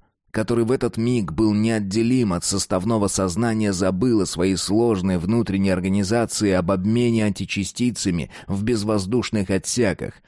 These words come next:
о сотнях тысяч сигналов, передававших загадочную информацию от крохотных разумов, управлявших каждым звеном системы по лабиринту оптоволокна,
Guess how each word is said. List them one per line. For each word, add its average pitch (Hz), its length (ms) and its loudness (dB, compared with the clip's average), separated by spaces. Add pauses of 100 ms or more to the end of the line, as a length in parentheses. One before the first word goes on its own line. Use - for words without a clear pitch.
(160)
о 98 140 0
сотнях 151 680 0
тысяч 104 500 -2
сигналов, 101 760 0
передававших 95 840 0
загадочную 95 720 0
информацию 92 680 0
от - 140 -4
крохотных 104 680 -2
разумов, 98 680 -2 (240)
управлявших 104 840 0
каждым 113 500 0
звеном 107 440 2
системы 107 600 0
по 98 100 0
лабиринту 101 600 2
оптоволокна, 98 1000 0